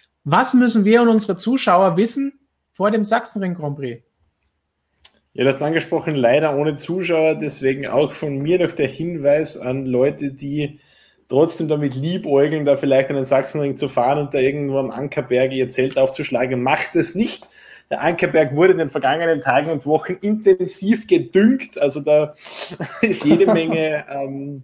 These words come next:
Speaker 2: sind jede Menge Fäkalien <laughs> verteilt worden. Also da werde ich keinen Spaß haben beim Campen. Bleibt zu Hause,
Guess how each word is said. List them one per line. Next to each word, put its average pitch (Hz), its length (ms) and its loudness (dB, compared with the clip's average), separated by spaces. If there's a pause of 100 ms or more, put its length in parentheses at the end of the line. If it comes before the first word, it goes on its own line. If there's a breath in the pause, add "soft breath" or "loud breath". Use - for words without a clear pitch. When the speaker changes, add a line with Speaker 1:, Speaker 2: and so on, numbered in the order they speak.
Speaker 2:
sind 151 180 -8
jede 185 220 6
Menge 170 260 2
Fäkalien 156 880 0 (260)
<laughs> - 280 -4
verteilt 143 480 0
worden. 135 300 2
Also 131 180 0
da 123 100 0
werde 127 180 2
ich 127 60 -2
keinen 123 160 0
Spaß 113 300 -4
haben 113 180 -2
beim 113 120 -6
Campen. 113 280 -8
Bleibt 147 300 2
zu 170 100 0
Hause, 147 420 4